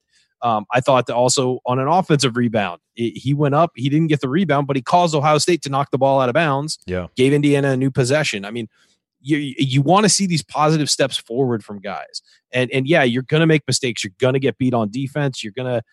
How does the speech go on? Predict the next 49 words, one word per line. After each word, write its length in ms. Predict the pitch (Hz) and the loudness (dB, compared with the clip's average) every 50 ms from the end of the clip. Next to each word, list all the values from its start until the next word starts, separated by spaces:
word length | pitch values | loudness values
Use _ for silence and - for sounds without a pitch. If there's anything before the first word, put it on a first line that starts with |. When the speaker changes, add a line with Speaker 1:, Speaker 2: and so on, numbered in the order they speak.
| _ _ _ | _ _ _
Speaker 1:
you 80 | - 123 | -4 -4
know, 100 | 117 - - | -4 0 4
overplay 600 | 151 147 143 135 143 120 - - 139 135 135 135 | 4 4 6 4 2 0 0 0 2 4 4 4
something 400 | - - 151 131 123 - 151 135 | 4 2 0 -2 -2 -2 -2 -2
and 80 | 127 117 | -2 -4
a 40 | |
guy's 200 | 107 123 123 123 | -4 -4 -4 -4
gonna 200 | 120 - 113 107 | -2 -4 -4 -2
cut 180 | - - 131 127 | -2 -2 -4 -4
you 80 | 131 120 | -2 0
back 300 | 127 123 120 117 - - | 2 2 2 2 2 0
door 260 | 123 123 120 117 120 | 2 2 2 2 2
easy, 420 | 123 123 123 120 127 131 127 123 | 2 2 0 0 0 -2 -2 -2
or 60 | 113 | -2
you're 180 | 104 104 107 104 | -4 -6 -8 -8
gonna 200 | 110 120 123 120 | -6 -4 -2 0
miss 260 | 117 127 123 - - | 0 0 0 0 0
your 80 | 131 123 | -2 0
rotation. 640 | 127 127 117 110 - 127 127 123 - - 95 92 | 2 4 2 2 2 0 -2 0 -2 -4 -6 -8
That's 180 | 107 117 - - | -10 -10 -10 -4
gonna 300 | - 143 143 165 165 143 | 0 0 2 2 2 2
happen 420 | 135 139 143 143 - - 110 104 | 2 0 0 0 0 -2 -2 -2
when 140 | 104 107 110 | 0 0 -2
you're 100 | 110 104 | -2 -2
new 320 | 104 104 110 113 123 123 | -2 0 0 2 2 2
at 140 | 120 110 - | 2 0 0
this, 360 | - 98 - - - - - - _ - _ _ _ _ | -4 -8 -4 -4 -2 -4 -4 -6 _ -20 _ _ _ _
you 140 | - 127 123 | 0 2 2
know, 220 | 123 120 123 123 | 2 2 2 0
and, 120 | 127 120 | 0 -2
and 220 | 123 113 120 120 120 | 0 0 0 0 0
you're, 220 | 117 117 113 110 | 0 0 0 -2
Speaker 2:
Yeah. 60 | - 78 _ _ - | -4 -8 _ _ -10
Speaker 1:
th-, 160 | 131 - - - | -10 -10 -8 -10
th-, 80 | - - | -4 -2
I 60 | 147 | 0
mean, 160 | 151 143 127 - _ _ _ - | 0 0 -2 -4 _ _ _ -6
it's 160 | 156 - - | -4 -2 0
not 220 | 165 175 190 190 | 0 0 2 2
like 240 | 196 170 160 - - - _ _ _ _ _ _ _ _ _ _ _ _ _ _ _ - | 2 2 2 0 -4 -14 _ _ _ _ _ _ _ _ _ _ _ _ _ _ _ 0
you 160 | 139 143 143 | 2 2 2
know 200 | 139 131 139 147 | 4 4 4 6
what 160 | 147 147 127 | 4 4 4
the 100 | 143 139 | 2 2
offense 380 | 143 139 131 - - 147 - - | 2 2 2 2 0 -2 -2 -2
is 100 | 131 117 | -4 -2
gonna 240 | 110 135 127 123 110 | -2 -2 -2 -2 -2
do 400 | 120 139 135 131 117 110 113 113 - | -2 0 0 0 0 0 -2 -4 -6
and, 360 | 127 123 120 117 113 113 110 | -6 -6 -4 -4 -6 -8 -10